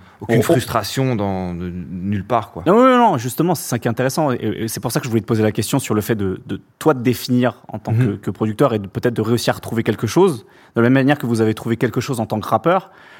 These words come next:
Speaker 2: Parce que sur, justement, vos dernières sorties, que ce soit Aussitôt, D'où on en était ou, euh, ou les Sushi Boys, est-ce qu'il n'y a pas aussi cette notion de revenir à, à vos premiers amours et à, à du plaisir, et on revient à cette histoire de passion, quoi ?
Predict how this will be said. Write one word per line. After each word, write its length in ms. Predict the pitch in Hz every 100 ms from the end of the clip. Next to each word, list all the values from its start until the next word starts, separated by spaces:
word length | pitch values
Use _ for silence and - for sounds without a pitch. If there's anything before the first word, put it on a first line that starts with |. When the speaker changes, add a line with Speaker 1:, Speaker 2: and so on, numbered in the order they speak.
| _
Speaker 2:
Parce 160 | - -
que 100 | 113
sur, 360 | 98 - 170 147
justement, 400 | 131 - 135 131
vos 120 | 107
dernières 220 | 110 104
sorties, 300 | - 104 -
que 60 | -
ce 60 | 107
soit 160 | 107
Aussitôt, 480 | 98 - 113 147 143
D'où 120 | 120 107
on 60 | 107
en 120 | 107
était 260 | 104 131
ou, 200 | 123 104
euh, 60 | 98
ou 80 | -
les 80 | 101
Sushi 280 | - 107 120
Boys, 300 | 170 175 139 _ _ _ _ _ _ _ -
est-ce 160 | 117 -
qu'il 80 |
n'y 60 | 156
a 40 |
pas 100 | 120
aussi 180 | 139 -
cette 160 | - 123
notion 300 | 123 120 160
de 60 | 127
revenir 340 | 117 139 139
à, 480 | 113 107 110 - -
à 80 | 120
vos 120 | 113
premiers 320 | 117 123 113 120
amours 240 | 147 131
et 140 | - 107
à, 60 | -
à 100 | 107
du 120 | 104
plaisir, 400 | 120 117 135 143
et 40 |
on 100 | 104
revient 140 | 104 117
à 60 |
cette 160 | 113 -
histoire 180 | - 104
de 60 |
passion, 260 | 104 120 190
quoi ? 200 | - -